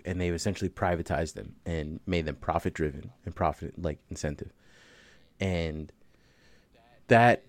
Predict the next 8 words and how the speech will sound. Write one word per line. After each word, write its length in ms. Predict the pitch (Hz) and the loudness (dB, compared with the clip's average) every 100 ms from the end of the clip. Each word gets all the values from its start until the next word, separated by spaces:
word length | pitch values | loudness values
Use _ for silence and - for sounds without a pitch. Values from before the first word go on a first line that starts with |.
| - | -6
shit 340 | - 107 95 | 2 4 4
sucked, 480 | - 113 95 - - - - - - - | 4 6 6 4 -10 -12 -16 -18 -20 -8
like, 280 | 95 87 - - - - _ - - | 2 2 0 -12 -20 -20 _ -14 -12
it 140 | - | -10
sucked 240 | - 95 - | -2 0 4
hard. 300 | 87 82 - - - _ - - - - _ 92 | 4 4 0 -20 -20 _ -20 -20 -20 -20 _ 0
Um, 460 | 95 85 78 69 - - - | 2 2 0 -8 -16 -20 -2
I 200 | 90 87 | 0 0